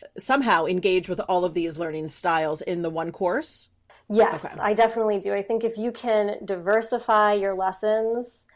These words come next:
Speaker 2: and, you know, hit multiple learning styles in each lesson or over the course of different lessons, you're gonna have a really strong course that speaks to all learners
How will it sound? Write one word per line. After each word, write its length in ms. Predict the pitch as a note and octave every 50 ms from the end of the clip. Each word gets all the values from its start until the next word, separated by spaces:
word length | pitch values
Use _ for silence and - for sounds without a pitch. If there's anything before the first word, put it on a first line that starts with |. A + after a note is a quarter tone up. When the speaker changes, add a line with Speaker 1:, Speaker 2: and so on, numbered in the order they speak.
| _ - - - - _ _ _ _ _ -
Speaker 2:
and, 720 | G#3+ G3+ G3+ G3+ G3 G3 G3 G3 F#3+ F#3+ F#3+ F#3 F#3 F#3 F#3 G3 -
you 80 | G3+
know, 160 | G3+ F#3+ F#3 F3+
hit 340 | F3 - - A3+ A#3+ A#3
multiple 380 | A3+ G#3 G3+ G#3+ - G3+ G#3 G#3
learning 300 | G3 G3+ G3+ G3+ G#3+ G#3+
styles 880 | G#3+ - - G#3+ G#3+ G#3 G#3+ - G#3+ G#3+ G#3+ G#3+ G#3+ G#3+ G#3+ - - - _ _ _
in 300 | - G3 G3 G3 F#3+ F#3+ G3
each 260 | B3 C4 C#4 - -
lesson 540 | C#4+ C#4+ C#4+ C#4+ C#4+ - C#4+ C#4 C4+ C4+ C4+
or 240 | C4 - G#3 G3+ -
over 200 | A3 G#3+ F#3+ G3+
the 100 | G3+ G3+ G3
course 340 | - - A#3 A#3 A#3+ A#3
of 180 | - - G3 E3
different 300 | E3+ A3 A3+ B3+ C4+ -
lessons, 600 | C4 C4+ C4+ C4+ - C#4+ C4+ C4+ C#4 C#4 C#4 C4
you're 200 | - A#3 F#3+ G#3
gonna 160 | G3 G#3 G#3 G#3
have 140 | G#3 G#3
a 80 | G3 F#3+
really 420 | F#3+ F#3 F#3+ G3+ G#3 G#3 G#3+ G#3+
strong 400 | G#3+ G#3 - - G3+ F#3+ F#3+ G3
course 440 | G3 - - G3+ G3 G3 G3 F#3+ -
that 300 | - - F#3 F3+ - -
speaks 420 | - - - - G#3 G3 - - -
to 80 | - -
all 260 | - F#3+ F#3+ F#3 F3+
learners 680 | G#3+ B3 B3+ B3+ B3 A#3+ A#3 A3+ A3 A3 G#3+ G#3+ G#3+